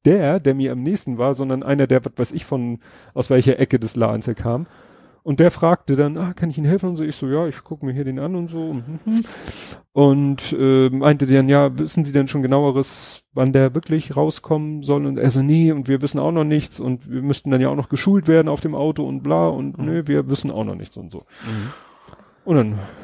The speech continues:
Speaker 1: ist er auch wieder gegangen. Gut, also ich hab jetzt auch nicht um, um Beratung gebettelt, weil
Speaker 2: Ja.
Speaker 1: ich dachte mir, pff, ne, also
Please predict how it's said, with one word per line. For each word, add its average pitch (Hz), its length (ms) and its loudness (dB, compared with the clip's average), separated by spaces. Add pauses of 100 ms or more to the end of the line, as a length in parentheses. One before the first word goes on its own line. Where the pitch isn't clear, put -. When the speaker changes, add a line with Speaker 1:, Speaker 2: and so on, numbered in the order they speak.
Speaker 1:
ist 135 120 -8
er 131 60 0
auch 123 160 -6
wieder 151 140 2
gegangen. 160 600 0
Gut, 139 160 2
also 127 220 2
ich 113 100 0
hab 127 140 2
jetzt 117 260 0
auch 127 140 0
nicht 120 200 -2
um, 131 380 -8
um 123 240 -6
Beratung 120 400 2
gebettelt, 127 460 2
weil 113 100 0
Speaker 2:
Ja. 127 80 4
Speaker 1:
ich 123 60 4
dachte 117 180 -2
mir, 113 220 -6
pff, - 420 -20
ne, 123 320 -6
also 104 360 -8